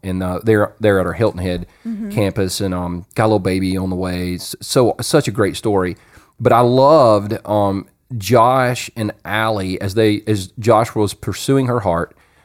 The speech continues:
Speaker 1: and Allie was responding to Josh's pursuit. They had the conversation, and the phrase they come up, came up with is, "We're better together."
Speaker 2: Mm.
Speaker 1: Um, you don't know be-, you don't know if you're better together if you're just always in bed. And
Speaker 2: Wow.
Speaker 1: so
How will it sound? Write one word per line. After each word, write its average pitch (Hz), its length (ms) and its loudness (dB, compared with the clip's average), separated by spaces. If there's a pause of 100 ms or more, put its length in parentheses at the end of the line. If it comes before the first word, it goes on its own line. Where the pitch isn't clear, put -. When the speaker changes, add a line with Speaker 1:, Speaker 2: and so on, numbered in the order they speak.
(180)
Speaker 1:
and 104 120 0 (140)
Allie 117 480 2
was 104 400 0
responding 117 600 0
to 98 60 -12
Josh's 98 520 -2
pursuit. 101 640 -2 (300)
They 123 260 4
had 151 180 2
the 127 80 2
conversation, 104 800 0
and 110 100 -2
the 104 60 2
phrase 135 380 0
they 123 120 4
come 120 280 0
up, - 260 0
came 110 240 -2
up 107 160 0
with 92 340 -2
is, 98 160 -2
"We're 101 200 0
better 107 400 2
together." 87 380 -4
Speaker 2:
Mm. 202 420 -10 (360)
Speaker 1:
Um, 98 420 0 (140)
you 120 180 0
don't 233 180 4
know 156 140 6
be-, 107 420 2
you 139 160 0
don't 185 140 4
know 147 100 4
if 139 80 0
you're 127 100 2
better 113 240 2
together 98 400 -2
if 95 140 -6
you're 95 80 -10
just 95 160 -6
always 87 260 -2
in 87 140 -8
bed. 64 340 -12 (840)
And 113 240 2
Speaker 2:
Wow. 113 80 0
Speaker 1:
so 113 640 4